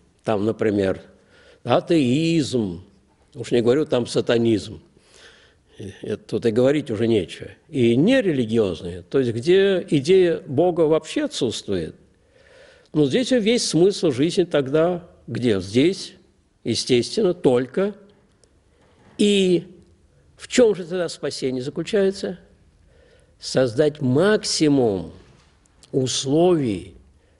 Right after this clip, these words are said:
для того, чтобы мы были здоровенькие, сытенькие, развлекались по всем направлениям,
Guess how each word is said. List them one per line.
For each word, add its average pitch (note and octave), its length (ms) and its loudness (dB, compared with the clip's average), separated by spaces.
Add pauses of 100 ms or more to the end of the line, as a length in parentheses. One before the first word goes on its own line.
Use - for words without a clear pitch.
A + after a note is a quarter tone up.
(120)
для C3 140 2
того, B2+ 800 0 (640)
чтобы B2 360 -2
мы D#3 180 2
были C#3+ 560 0 (840)
здоровенькие, C3+ 1000 -2 (600)
сытенькие, C#3+ 880 -2 (640)
развлекались D#3 1080 -2 (360)
по C#3 160 2
всем D#3+ 240 0
направлениям, C#3+ 760 0